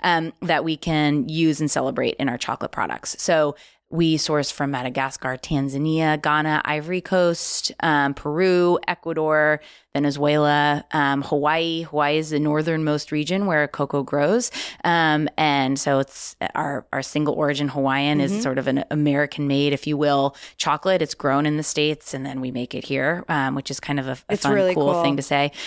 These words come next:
Speaker 1: Um,
Speaker 2: We did a, a chocolate tour in Hawaii on our honeymoon.
Speaker 1: Oh.
Speaker 2: It was amazing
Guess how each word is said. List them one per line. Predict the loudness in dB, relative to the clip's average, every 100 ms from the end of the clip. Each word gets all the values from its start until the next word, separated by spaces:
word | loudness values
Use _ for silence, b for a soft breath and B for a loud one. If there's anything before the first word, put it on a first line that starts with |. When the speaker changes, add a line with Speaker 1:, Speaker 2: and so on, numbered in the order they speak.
| B B
Speaker 1:
Um, | 0 0 0 0
Speaker 2:
We | 0
did | 0 2
a, | 2 0 -2
a | -4
chocolate | -4 -6 -4 -4 -6
tour | -2 0 0 -2
in | -6 -8
Hawaii | -6 -4 -4 -6
on | -4
our | -4
honeymoon. | -4 -4 -4 -6 -10 _ -16 -6
Speaker 1:
Oh. | -2 -2
Speaker 2:
It | -2
was | -2 -2 -4 -6 _ -8
amazing | -4 -2 -2 -6 -8